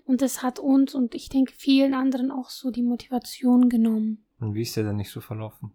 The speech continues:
Speaker 1: Ja, an Eid muss man ja glücklich sein und happy sein
Speaker 2: Also
Speaker 1: und
Speaker 2: ich war glücklich.
Speaker 1: Ja, aber ich,
Speaker 2: <laughs>
Speaker 1: ich, ich muss ehrlich zugeben, ich war nicht so hundertprozentig, ähm,
Speaker 2: Warum denn das?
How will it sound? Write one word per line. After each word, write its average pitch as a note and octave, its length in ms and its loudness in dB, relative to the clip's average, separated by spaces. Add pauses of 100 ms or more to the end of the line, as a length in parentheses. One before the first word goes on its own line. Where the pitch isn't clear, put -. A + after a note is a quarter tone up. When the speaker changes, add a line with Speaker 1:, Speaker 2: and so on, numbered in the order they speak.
(100)
Speaker 1:
Ja, C4+ 200 0
an D4 280 -2
Eid F4+ 280 0
muss G4+ 200 0
man E4 160 2
ja D#4 160 2
glücklich F4 480 -2
sein E4+ 560 -6
und C4+ 200 -2 (260)
happy E4 320 -2
sein D4+ 460 -2
Speaker 2:
Also D4 160 0
Speaker 1:
und B3+ 40 2
Speaker 2:
ich A#3+ 140 -2
war A#2 100 2
glücklich. G#2+ 480 -8 (240)
Speaker 1:
Ja, C#4+ 520 2
aber C#4 100 0
ich, - 100 0
Speaker 2:
<laughs> - 720 0
Speaker 1:
ich, - 380 -2 (240)
ich D#4 180 -2
muss G4 160 4
ehrlich F4+ 360 0
zugeben, E4 500 2
ich D4 160 -2
war D#4 160 4
nicht D4 300 2
so C#4+ 340 2
hundertprozentig, D4 1160 -2
ähm, A#2+ 320 -10
Speaker 2:
Warum G#2 280 -2
denn G2 200 -6
das? - 540 -10